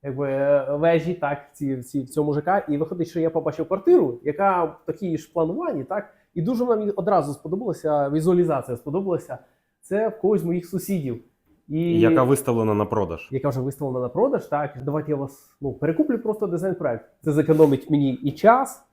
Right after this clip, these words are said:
Speaker 1: і час, і кошти.
Speaker 2: І йому приємніше, тому що це розділить йому його вартість.
Speaker 1: Так, але
Speaker 2: Ми ж все ж таки не забуваємо, що це, ну, це бізнес. Отже,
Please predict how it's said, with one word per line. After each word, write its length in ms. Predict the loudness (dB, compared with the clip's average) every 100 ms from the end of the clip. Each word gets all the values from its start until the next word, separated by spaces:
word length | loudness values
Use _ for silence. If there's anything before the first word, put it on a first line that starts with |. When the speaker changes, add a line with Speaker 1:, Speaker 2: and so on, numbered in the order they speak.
| _ _ _
Speaker 1:
і 100 | -10
час, 300 | 0 0 2
і 60 | -2
кошти. 540 | 2 2 2 2 4
Speaker 2:
І 120 | 4
йому 260 | 4 4 2
приємніше, 600 | 0 0 0 -2 -4 -6
тому 240 | -6 -6
що 160 | -6 -10
це 180 | -8 -6
розділить 520 | -6 -6 -4 -4 -4
йому 380 | -6 -4 -4 -4
його 300 | -6 -6 -6
вартість. 540 | -6 -8 -14 -20 -2
Speaker 1:
Так, 260 | 2 2 2
але 540 | 2 4 4 4 2 2
Speaker 2:
Ми 140 | 0
ж 40 | 0
все 180 | -4 -4
ж 100 | -6
таки 180 | -2
не 80 | -2
забуваємо, 540 | -2 -2 2 2 2 -2
що 120 | -8
це, 500 | -6 -2 0 -2 -4 -8
ну, 80 | -8
це 160 | -6
бізнес. 500 | -6 -6 -8 -14 -18 _ _ _ _ -4
Отже, 500 | -4 0 0 0 0